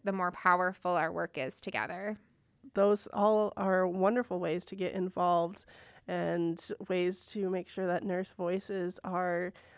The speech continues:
Speaker 2: heard at the Capitol, um, in order to help, uh, move this important legislation forward.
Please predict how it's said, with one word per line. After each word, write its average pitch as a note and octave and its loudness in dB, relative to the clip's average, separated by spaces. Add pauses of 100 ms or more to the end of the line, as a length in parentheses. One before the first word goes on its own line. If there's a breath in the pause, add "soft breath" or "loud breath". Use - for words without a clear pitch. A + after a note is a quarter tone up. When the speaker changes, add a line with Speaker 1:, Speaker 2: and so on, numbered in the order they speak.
(140)
Speaker 2:
heard G3 0
at F3 0
the - -8
Capitol, F3 0
um, E3+ 0
in F#3 0
order E3+ 0
to E3 -6
help, F3 -4
uh, F3+ 0
move G3 2
this F#3+ -4
important F#3+ -2
legislation F#3 -4
forward. G#3 2